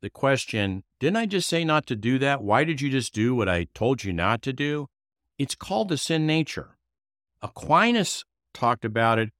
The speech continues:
believing that it was something that was subtracted, a, something that was removed from the privation of humanity,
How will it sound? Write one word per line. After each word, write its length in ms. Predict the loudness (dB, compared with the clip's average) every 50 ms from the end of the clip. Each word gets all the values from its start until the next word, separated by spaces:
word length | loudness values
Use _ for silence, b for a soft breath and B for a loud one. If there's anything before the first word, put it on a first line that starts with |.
| _ _ _ _ -2
believing 420 | 0 2 4 4 4 4 4 4
that 140 | 4 2 2
it 80 | 0
was 340 | 0 0 0 0 -2 -6 -10 -10
something 400 | -8 -4 -4 -4 -2 -2 -2 -2
that 80 | -2 0
was 160 | -2 -2 -2
subtracted, 1040 | -2 -4 -6 -6 -6 -10 -14 -14 -10 -4 -2 -2 -2 -2 -4 _ -6 -6 -6 -6 -8 -12 _ _ _ _ _ _ _ _ _ -8
a, 340 | -4 -4 -2 -2 -4 -4 -8 _ _ _ _
something 300 | _ -6 -4 -4 -2 -2
that 100 | -2 -2
was 200 | -2 -2 -4 -2
removed 640 | -2 -2 0 2 4 6 6 6 6 6 4 2 0
from 120 | -4 -6 -6
the 80 | -6
privation 760 | -6 -6 -4 -4 -2 0 0 0 0 0 -2 -4 -2 -2 -4
of 120 | -4 -4
humanity, 800 | -6 -6 -6 -4 -2 -2 0 0 0 -2 -2 -4 -10 -16 -16 -18